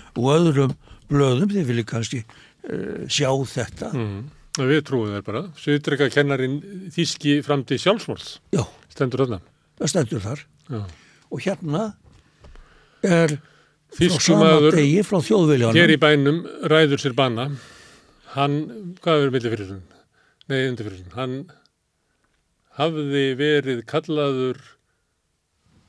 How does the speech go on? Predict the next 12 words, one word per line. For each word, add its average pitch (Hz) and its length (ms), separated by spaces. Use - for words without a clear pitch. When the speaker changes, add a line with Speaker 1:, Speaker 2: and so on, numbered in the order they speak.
Speaker 2:
heim 165 340
til 135 260
Þýskalands. - 540
Speaker 1:
Já. 123 140
Og 139 260
það - 80
Speaker 2:
Það 139 180
er 127 100
kenning 156 280
Þjóðviljans, 120 480
að, 117 260
að 113 220